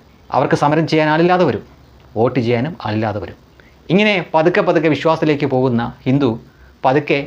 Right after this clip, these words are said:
അങ്ങ് സംഖ്യയായി മാറും എന്നാണ് ഇവരുടെ ഭയം. എന്നാൽ അതിലും വലിയ ഭക്തരായിട്ടുള്ള ആളുകൾ ഇപ്പോഴും കമ്മ്യൂണിസ്റ്റ് മുഖംമൂടിക്ക് ഉൾ-,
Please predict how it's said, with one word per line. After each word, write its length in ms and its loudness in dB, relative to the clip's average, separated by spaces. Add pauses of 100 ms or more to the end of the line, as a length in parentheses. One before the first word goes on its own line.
(120)
അങ്ങ് 240 0
സംഖ്യയായി 480 2
മാറും 280 0 (180)
എന്നാണ് 260 -4 (280)
ഇവരുടെ 280 -6 (180)
ഭയം. 240 -2 (420)
എന്നാൽ 240 0
അതിലും 260 4
വലിയ 180 4 (460)
ഭക്തരായിട്ടുള്ള 680 0
ആളുകൾ 220 0 (400)
ഇപ്പോഴും 300 2 (320)
കമ്മ്യൂണിസ്റ്റ് 480 2
മുഖംമൂടിക്ക് 440 0
ഉൾ-, 120 0